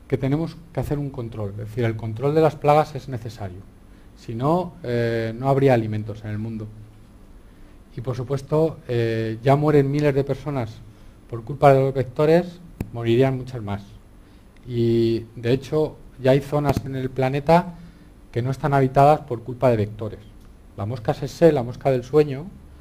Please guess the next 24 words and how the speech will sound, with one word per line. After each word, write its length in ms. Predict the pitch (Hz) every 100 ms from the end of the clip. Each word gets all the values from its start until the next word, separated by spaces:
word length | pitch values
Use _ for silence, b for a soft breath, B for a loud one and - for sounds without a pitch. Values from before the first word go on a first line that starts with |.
| b -
en 120 | 117
África, 560 | 147 - - 151 156 196 - - b b b b b
eh, 540 | 110 110 110 110 110 107
hace 400 | 147 147 - 147
que 100 | 139
muchas 300 | 120 131 131
zonas 300 | 147 135 120
de 80 | 131
África 400 | 131 139 131 135
no 120 | 123
puedan 280 | 123 123 120
ser 180 | 120 120
colonizadas, 640 | 120 107 98 - 104 90 - - - - - -
con 180 | - 110
recursos 480 | 107 107 127 147 131
importantes, 600 | 123 107 107 117 107 95 -
porque 160 | - 104
la 60 |
gente 240 | 101 110 120
muere. 280 | 110 101 - - b b b
El 80 | 113
canal 300 | 113 117 135
de 80 | 139
Panamá 520 | 139 143 160 180